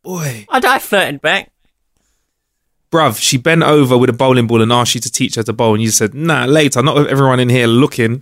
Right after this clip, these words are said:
Speaker 1: Jeez. Jeez.
Speaker 2: Yeah, it was more or less. I was like, "Tch, nah, man."
Speaker 1: <laughs> Fuck's sake. You savage bastard.
Speaker 2: I looked at her and she said, "You,"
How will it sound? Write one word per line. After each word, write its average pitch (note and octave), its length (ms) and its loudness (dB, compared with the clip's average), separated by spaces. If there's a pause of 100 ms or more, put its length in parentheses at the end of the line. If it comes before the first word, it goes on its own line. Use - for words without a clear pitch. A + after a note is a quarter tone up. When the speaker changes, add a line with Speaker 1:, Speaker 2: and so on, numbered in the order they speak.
(100)
Speaker 1:
Jeez. - 540 -10 (600)
Jeez. - 280 -2
Speaker 2:
Yeah, C#3 100 2
it - 40 4
was E3+ 260 2
more D#3 140 2
or D3 40 4
less. C3+ 260 -2
I C#3+ 100 -6
was F#3 200 0
like, A2+ 240 -2
"Tch, - 300 -2
nah, A2+ 280 -2
man." G#2 280 -6 (280)
Speaker 1:
<laughs> - 300 -20
Fuck's - 760 -6
sake. - 560 -2 (760)
You D#3+ 120 -6
savage E3 800 0 (160)
bastard. D#3 420 0
Speaker 2:
I G3+ 60 2
looked B3 240 0
at E3 80 0
her B2 180 2
and C#3 120 2
she - 80 -10
said, D3+ 200 2
"You," E3 200 4